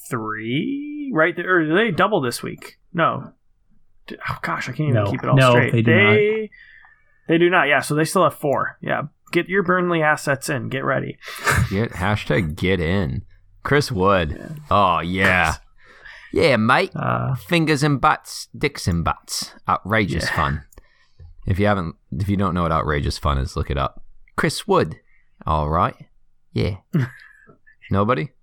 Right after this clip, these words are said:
Speaker 1: Sh-, shrimp on the barbie.
Speaker 3: Yeah, shrimp on the barbie. Yeah. Foster's. We got way more beers than just Foster's. Anyways, you guys gotta look it up. It's definitely worth watching. Um, all right, so there's a lot going on.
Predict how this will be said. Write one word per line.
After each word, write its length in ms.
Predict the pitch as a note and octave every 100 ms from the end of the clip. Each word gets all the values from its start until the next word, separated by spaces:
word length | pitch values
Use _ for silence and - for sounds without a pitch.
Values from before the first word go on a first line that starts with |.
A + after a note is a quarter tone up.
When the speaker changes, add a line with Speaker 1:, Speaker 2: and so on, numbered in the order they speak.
| _
Speaker 1:
Sh-, 220 | - - - _ _ _
shrimp 320 | - F3+ D#3
on 160 | D3 C#3+
the 60 |
barbie. 460 | B2+ A#2+ A2+ - -
Speaker 3:
Yeah, 260 | C#3+ G#2 D#2+
shrimp 260 | - E3
on 140 | D#3 D#3
the 60 | D#3
barbie. 500 | D#3+ A#2 D2 - - -
Yeah. 240 | - A#2+ F2 - - - - - _ - - - -
Foster's. 540 | - - C3+ - F2+
We 100 | G#2
got 160 | E3 A2+
way 220 | G#2+ C3+
more 180 | A#2+ F#2
beers 300 | D2 F#2 E2+
than 100 | E2+
just 220 | E2 -
Foster's. 480 | - D2+ - E2 E2+ -
Anyways, 360 | D2 C#2 E2
you 100 | -
guys 180 | B2 A2
gotta 160 | F2+ D2
look 160 | - -
it 60 |
up. 180 | - -
It's 200 | - E2
definitely 340 | - C#2 - A1
worth 200 | G1+ -
watching. 440 | - - - F2 - - - -
Um, 380 | C#3+ D3+ C#3+ -
all 80 | F#3+
right, 220 | F3 -
so 240 | - F3 D#3+
there's 200 | D3+ C#3
a 60 |
lot 460 | C#3+ D3+ D#3 D#3 -
going 300 | C3+ C3+ B2
on. 460 | A#2 A#2+ A#2+ A#2